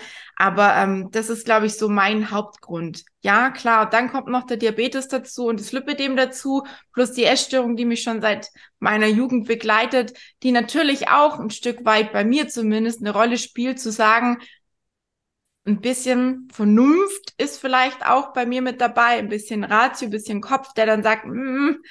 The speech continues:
pass da mal lieber auf.“ Aber wenn ich aus dem Bauchgefühl entscheide, dann ist es für mich immer noch ein Nein. Also ein,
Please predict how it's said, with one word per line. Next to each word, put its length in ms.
pass 220
da 80
mal 160
lieber 320
auf.“ 340
Aber 320
wenn 140
ich 140
aus 100
dem 120
Bauchgefühl 600
entscheide, 840
dann 160
ist 180
es 160
für 120
mich 400
immer 220
noch 160
ein 260
Nein. 520
Also 220
ein, 340